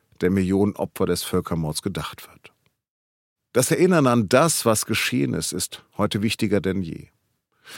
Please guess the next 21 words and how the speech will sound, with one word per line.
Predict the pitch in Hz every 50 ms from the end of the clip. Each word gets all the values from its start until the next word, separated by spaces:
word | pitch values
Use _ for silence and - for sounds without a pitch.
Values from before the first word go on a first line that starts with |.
| - -
Seit | - 101 107 -
dem | 123 110
Massaker | 117 131 165 - - 160 143 - 120 107 95
der | 92 85 80 - -
Hamas | - 95 98 101 104 120 123 - - -
und | 95 82 73 73 - - - - -
dem | - 82
Gazakrieg | 82 82 80 95 113 117 117 90 - - 113 98 -
ist | 87 82 - -
der | 85 85
Judenhass | 85 90 110 120 110 110 101 104 101 98 -
auf | 92 80 -
deutschen | - 87 87 85 - - 85
Straßen | - - - - 64 76 78 - 85 85
gestiegen. | 90 - - - - 60 - - - - _ _ _ _ _
Bis | - - - - - - _ _ -
zum | - - 90
zweiundzwanzigsten | - - 110 101 120 147 147 135 - - 123 120 123 123 117 - - 113 98
Januar | 101 98 139 147 156 147
dieses | 131 123 120 127 123 - -
Jahres | 120 113 107 110 110 120 120 -